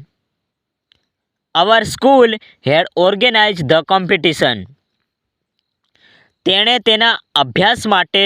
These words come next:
નવો અભ્યાસક્રમ પસંદ કર્યો હતો. He had selected a new syllabus for his study.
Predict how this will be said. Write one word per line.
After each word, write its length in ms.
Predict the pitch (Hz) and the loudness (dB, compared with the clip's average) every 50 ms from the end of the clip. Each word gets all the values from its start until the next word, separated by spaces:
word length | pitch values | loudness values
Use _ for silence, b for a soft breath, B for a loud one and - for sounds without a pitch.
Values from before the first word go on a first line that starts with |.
| 190 160 | 0 0
નવો 200 | 147 156 185 214 226 202 165 | 0 0 0 2 2 2 0
અભ્યાસક્રમ 600 | 139 131 160 190 214 202 - - 202 196 190 165 175 | 0 2 0 0 0 0 -2 -2 -2 -2 0 0 0
પસંદ 340 | 180 165 - 185 175 160 - 147 | 0 0 0 -2 -4 -2 0 0
કર્યો 280 | 143 139 160 160 151 | 0 2 2 2 0
હતો. 260 | 160 - - 147 127 113 - 165 - _ _ _ _ _ _ _ _ _ _ _ _ _ _ _ _ _ _ _ _ _ _ _ - | 0 0 0 -2 -2 -2 -4 -8 -14 _ _ _ _ _ _ _ _ _ _ _ _ _ _ _ _ _ _ _ _ _ _ _ -4
He 140 | 139 196 247 269 220 | -2 0 2 0 0
had 440 | 139 165 208 247 247 220 208 202 202 - - | 0 0 2 2 2 2 0 -2 -4 -4 -2
selected 520 | 208 233 226 247 247 - _ - 233 233 220 - | -2 0 0 0 -2 -2 _ 0 0 0 0 0
a 120 | - 175 165 | 0 -2 -2
new 240 | 160 180 214 233 226 | -2 -2 -2 -2 -2
syllabus 520 | 214 - - 202 185 185 180 170 185 185 - - - | -2 -2 0 0 2 2 2 2 0 0 -2 -4 -2
for 180 | - 143 160 160 | 0 0 0 0
his 340 | 147 147 147 160 147 - - - - | 0 -2 -4 -4 -6 -8 -12 -16 -8
study. 380 | - - 185 180 156 139 117 | -2 0 0 0 0 -2 -4